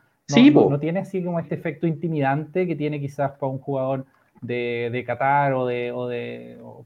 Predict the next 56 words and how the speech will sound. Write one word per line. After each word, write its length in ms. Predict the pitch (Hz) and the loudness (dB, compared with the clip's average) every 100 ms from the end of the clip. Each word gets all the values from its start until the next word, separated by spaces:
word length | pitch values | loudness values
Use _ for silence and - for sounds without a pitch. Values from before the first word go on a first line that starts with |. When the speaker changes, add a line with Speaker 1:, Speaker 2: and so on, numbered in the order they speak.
| _ | _
Speaker 2:
en, 140 | 131 | -12
en 140 | 131 131 | -8 -8
este 180 | 123 135 | -6 -6
caso 220 | 127 143 | -6 -4
de 100 | 127 | -2
Irán, 440 | 120 139 127 117 | 0 0 0 -6
jugar 340 | 117 123 127 127 | -10 -4 -4 -4
contra 340 | 127 117 120 | -8 -6 -6
los 140 | 117 | -6
tipos 220 | - 127 123 | -6 -4 -2
a 40 | |
los 120 | 117 | -4
que 120 | 120 | -6
ven 140 | 120 120 | -10 -8
en 100 | 117 | -6
la 100 | 113 | -6
tele 400 | 139 139 135 123 | -2 -2 -2 -4
o 120 | 123 | -8
cuando 240 | 123 123 | -8 -8
miran 220 | 123 120 123 | -6 -6 -4
la 80 | |
Premier, 320 | 143 151 113 - | -4 -4 -6 -12
¿cachai? 400 | - - 147 151 _ _ | -20 -6 -6 -6 _ _
Speaker 1:
Claro. 420 | 143 135 165 180 | 6 8 10 10
Speaker 2:
En 60 | 107 | 8
este 60 | 98 - | 6 -4
caso 60 | |
son, 280 | - 117 113 _ _ | -16 -16 -18 _ _
estás 160 | _ 120 | _ -8
jugando 280 | - 123 120 | -4 -4 -4
contra 180 | 117 113 | -6 -8
tus 120 | 117 | -8
compañeros 440 | 117 113 113 123 | -10 -8 -6 -6
de 60 | 156 | -6
equipo, 540 | 160 185 190 202 185 | -4 -2 0 0 0
eh, 160 | 120 107 - - - _ | -4 -8 -14 -20 -20 _
sabes 280 | - 120 | -6 -4
lo 80 | 117 | -2
buenos 260 | 120 123 127 | -2 -2 -6
que 120 | - | -10
son, 400 | - 151 175 185 - _ _ | -2 -2 -2 -6 -14 _ _
pero 160 | 135 123 | -2 0
también 260 | 127 127 | -2 -4
sabes 320 | 117 131 131 139 | -4 -2 -2 -2
que 140 | 135 | -6
son 180 | 123 123 | -6 -6
humanos, 380 | 127 123 127 143 | -4 -2 -2 -4
que 80 | 131 | -6
cometen 280 | 113 113 120 | -6 -6 -6
errores 460 | 113 117 135 147 131 | -4 -4 -4 -6 -8
y 80 | |
que 100 | 113 | -10
pierden 300 | 113 117 113 | -8 -8 -8
partidos 460 | 110 - - 147 151 | -10 -12 -8 -4 -2
a 20 | |
veces. 300 | 170 - 131 | -4 -10 -20